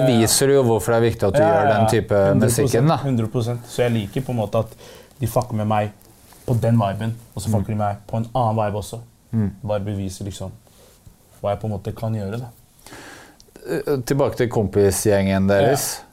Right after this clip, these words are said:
Speaker 2: Ja.
Speaker 1: så er det helt klart at med det du gjør,
Speaker 2: Mm.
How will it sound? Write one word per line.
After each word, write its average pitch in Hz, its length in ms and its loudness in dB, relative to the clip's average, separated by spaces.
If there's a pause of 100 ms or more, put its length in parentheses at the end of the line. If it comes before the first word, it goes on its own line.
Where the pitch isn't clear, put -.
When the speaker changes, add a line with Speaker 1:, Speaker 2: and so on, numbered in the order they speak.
(280)
Speaker 2:
Ja. 123 60 0
Speaker 1:
så 135 160 0
er 120 60 4
det 123 180 4
helt 113 200 2
klart 98 360 0
at 107 280 0
med 110 500 2 (800)
det 120 340 2
du 117 60 4
gjør, 120 520 4
Speaker 2:
Mm. 123 360 -2